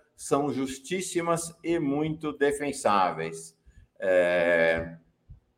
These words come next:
Um pouquinho, um minuto só, Breno, que eu vou ler mais alguns superchats e vamos entrar nesse debate. Engenheiro Maestre, Mauro errou. Melechon, no seu programa, propõe uma conferência sobre fronteira de toda a Europa. Não,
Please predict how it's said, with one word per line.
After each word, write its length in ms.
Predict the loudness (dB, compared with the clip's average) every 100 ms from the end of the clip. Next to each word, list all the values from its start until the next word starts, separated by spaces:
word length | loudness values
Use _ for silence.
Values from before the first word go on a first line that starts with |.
| _ -18 -16
Um 100 | -16
pouquinho, 320 | -16 -12 -10
um 40 | -4
minuto 280 | -4 -4 0
só, 160 | 2
Breno, 360 | 2 0 -2 -10 -14
que 80 | -12
eu 40 | -4
vou 100 | -4
ler 120 | 0
mais 240 | 0 2
alguns 300 | 0 -4 -8
superchats 580 | -8 -8 -2 0 0 -6 -16 -20 -12
e 80 | -2
vamos 260 | 0 2
entrar 640 | 0 2 0 0 -6 -18 -12
nesse 500 | -2 0 0 -2 -4
debate. 460 | 0 2 2 0 0
Engenheiro 400 | 2 6 6 8
Maestre, 920 | 8 8 6 4 2 0 -2 -2 -10 -20 -20 -20 -20 _ _ _ -20 -20 _ _ 2
Mauro 300 | 10 12 12
errou. 280 | 10 6 6
Melechon, 880 | 4 2 0 4 4 4 0 -10 -20 _
no 160 | -4 -2
seu 240 | 2 2
programa, 420 | 2 2 2 2
propõe 360 | 2 0 2 2
uma 200 | 2 0
conferência 680 | 0 0 2 2 0 -2 -4
sobre 300 | -2 -2 -2
fronteira 520 | -2 -2 2 2 2
de 120 | -4
toda 220 | -4 2
a 40 | 4
Europa. 420 | 8 8 6 0
Não, 320 | 2 2 -2